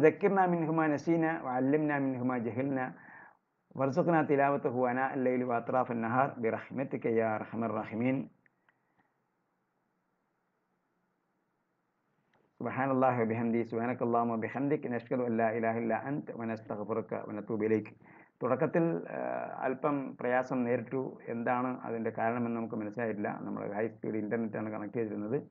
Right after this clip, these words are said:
എങ്കിലും, ആ, ആ പ്രയാസം, ആ, അവഗണിച്ചുകൊണ്ട്, ബുദ്ധിമുട്ട് അവഗണിച്ചുകൊണ്ട്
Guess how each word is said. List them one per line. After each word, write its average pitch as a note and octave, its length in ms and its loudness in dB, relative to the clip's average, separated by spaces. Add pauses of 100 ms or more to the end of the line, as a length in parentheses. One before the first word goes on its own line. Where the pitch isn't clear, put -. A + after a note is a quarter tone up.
(800)
എങ്കിലും, F3 640 8
ആ, C#3 120 0 (300)
ആ D#3 300 2 (160)
പ്രയാസം, B2+ 680 2 (140)
ആ, A2 260 -4 (480)
അവഗണിച്ചുകൊണ്ട്, A2+ 760 2 (340)
ബുദ്ധിമുട്ട് A2+ 420 -2
അവഗണിച്ചുകൊണ്ട് A2 920 -4